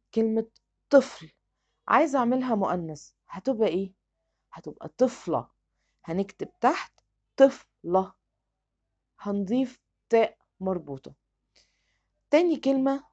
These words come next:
عندي كلمة صغيرة، صغيرة دي مؤنث، عايزين نحولها لمذكر، هنشيل التاء المربوطة، هتبقى صغير،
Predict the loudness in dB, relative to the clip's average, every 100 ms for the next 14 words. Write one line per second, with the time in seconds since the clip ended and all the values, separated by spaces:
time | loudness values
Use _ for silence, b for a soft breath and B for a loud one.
0 | -2 0 0 -2 0 0 -2 -2 2 4
1 | 4 2 0 -8 _ _ _ -2 2 4
2 | 4 2 2 -2 -6 _ _ _ _ _
3 | 0 4 4 0 -6 -14 -20 _ _ _
4 | _ _ -2 0 2 2 0 -4 -4 -2
5 | -2 -4 -2 0 0 -2 -12 _ _ _
6 | _ _ _ _ -2 -2 6 6 6 0
7 | 0 0 -2 -2 -2 -2 -4 -6 -12 _
8 | -8 -6 -4 -4 -4 -8 -6 -2 0 2
9 | 2 0 -6